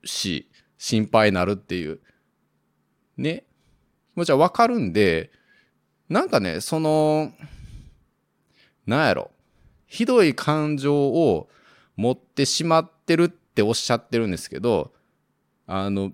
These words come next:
別にひどいと思わんし、で、仮にひどくてもよくないですか？もはや。ひどい感情も持ちますよ、人間なんで。それも含めて、ももさんなんで、ああ、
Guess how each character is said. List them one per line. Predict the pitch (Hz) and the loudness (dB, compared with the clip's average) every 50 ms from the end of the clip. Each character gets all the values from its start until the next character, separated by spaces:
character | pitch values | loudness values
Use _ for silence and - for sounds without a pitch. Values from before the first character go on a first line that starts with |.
| _ | _
別 | 165 202 202 - | -2 -2 0 0
に | 269 | -2
ひ | - - - 233 233 | -2 -2 -2 0 0
ど | 339 302 294 285 | 0 2 2 2
い | 190 156 127 | 0 0 -4
と | - _ _ - 123 117 131 | -8 _ _ 2 2 2 2
思 | 151 180 196 196 196 | 0 0 2 2 4
わ | 196 190 196 | 2 2 0
ん | 196 185 | -2 -2
し、 | - - - - 123 101 | -4 -4 -2 0 0 0
で、 | - 107 | 0 -2
仮 | - - - 220 247 262 254 | -4 -4 -4 -2 -2 0 0
に | 262 254 131 92 - - - _ _ _ | 0 0 0 -2 -4 -10 -20 _ _ _
ひ | - - - 185 220 | -12 -6 0 0 4
ど | 220 392 381 | 6 4 4
く | 381 - 339 - | 4 2 0 2
て | - - 170 | 4 2 2
も | 135 107 107 | 4 4 4
よ | 139 - | 2 2
く | - 139 | 0 -2
な | 110 104 | -2 -2
い | 90 | -2
で | 82 | -4
す | - - | -6 -8
か？ | - - - - _ _ _ _ _ _ _ _ _ _ _ _ _ _ _ _ | -8 -8 -8 -10 _ _ _ _ _ _ _ _ _ _ _ _ _ _ _ _
も | - 101 113 110 | 0 2 2 2
は | 98 117 104 87 | 2 2 0 2
や。 | 80 71 - - _ _ _ _ _ _ _ _ _ _ _ _ _ _ _ _ | 0 0 -2 -6 _ _ _ _ _ _ _ _ _ _ _ _ _ _ _ _
ひ | _ - - 233 | _ 0 0 2
ど | 262 - 269 196 | 4 6 6 6
い | 143 117 | 6 4
感 | - - 143 139 143 143 143 139 | 2 0 2 2 4 4 2 4
情 | 117 131 131 139 | 4 6 4 6
も | 117 98 85 | 4 2 0
持 | 82 92 123 | 0 -2 -2
ち | 135 - - 185 | -2 0 0 2
ま | 175 175 165 | 2 2 0
す | - - - 220 | -2 -2 -2 0
よ、 | 151 98 | 0 2
人 | 95 98 101 101 98 | 2 2 2 0 0
間 | 98 101 101 98 | 0 0 -2 -2
な | 92 78 | -4 -6
ん | 64 71 | -10 -12
で。 | 67 64 - _ _ - - - - - _ | -14 -16 -18 _ _ -20 -20 -20 -20 -20 _
そ | - - - - 226 | -14 -10 -2 2 2
れ | 262 262 | 4 4
も | 254 220 139 | 4 2 2
含 | - - 180 - - 294 214 | 0 -2 -12 -4 -2 -2 0
め | 180 135 | 0 -2
て、 | - - - 190 170 139 101 85 - - _ _ _ _ _ _ | -2 2 2 4 4 6 4 2 0 -6 _ _ _ _ _ _
も | - 107 135 | 2 4 6
も | 151 143 123 117 | 6 6 4 4
さ | - 110 90 85 | 2 -2 -2 -2
ん | 85 80 | -4 -6
な | 80 78 64 | -8 -8 -8
ん | 64 69 78 | -10 -12 -4
で、 | - 170 185 101 71 - _ _ _ _ _ _ _ _ _ _ _ | 0 2 2 2 2 -2 _ _ _ _ _ _ _ _ _ _ _
あ | - 101 110 120 120 131 131 123 | -6 -4 -2 0 2 2 0 0
あ、 | - _ _ _ | -2 _ _ _